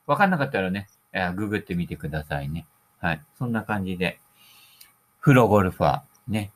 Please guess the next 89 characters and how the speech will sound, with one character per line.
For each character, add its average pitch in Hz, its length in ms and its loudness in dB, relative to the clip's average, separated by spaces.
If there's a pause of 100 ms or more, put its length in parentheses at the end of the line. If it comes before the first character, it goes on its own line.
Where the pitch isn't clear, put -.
(140)
毎 107 200 2
日 78 200 -4
研 110 200 0
鑽 104 160 -2
し - 80 -10
て 95 100 -2
ま 92 120 0
す - 80 -12
け 76 100 -6
れ 69 60 -6
ど 90 80 -4
も 139 80 2
ね。 185 220 0 (520)
は 123 200 4
い。 85 80 -4
あ、 107 260 4
ゴ 190 140 6
ル 226 100 4
フ 185 60 6
の 120 120 4
方 101 80 -2
は 85 100 2
ほ 90 100 -6
と 98 140 -2
ん 90 60 0
ど 82 80 -4
や 80 120 -2
っ - 60 -14
て 92 140 -6
な 82 120 -2
い 78 60 -6
け 85 80 -8
ど 123 100 -2
ね。 220 220 0 (440)
う 107 60 0
ん。 80 220 0
ま 165 120 2
あ、 175 40 6
い-、 120 220 -2 (100)
や-、 107 400 -2
や 92 160 -4
っ - 60 -14
て 143 80 2
も 196 80 4
や 135 120 4
ら 101 60 2
な 135 140 2
く 139 60 -6
て 95 100 -2
も 87 100 2
ね 95 120 0
っ - 40 -12
て - 100 -8
い - 40 -4
う - 0 -
か - 120 0
ね、 101 200 -2 (340)
ゴ 196 100 6
ル 311 80 2
フ 254 80 6
な 120 100 4
ん 92 60 -2
か 98 120 4
あ 127 40 2
ま 202 120 2
り 233 80 2
上 277 140 2
手 294 100 0
く - 20 2
な 123 100 2
っ - 40 -6
ち - 80 -2
ゃ 85 40 2
う 156 40 -8
と 90 120 -4
ね、 110 100 0
面 156 220 2
白 196 200 -2
く 113 80 0
な 107 100 0
い 113 60 -2
ん - 20 -4
で 73 120 -4
ね。 90 200 -4 (320)
う 98 60 -2
ん。 85 120 -4 (340)
下 110 220 -2
手 92 40 -2
で、 78 160 -10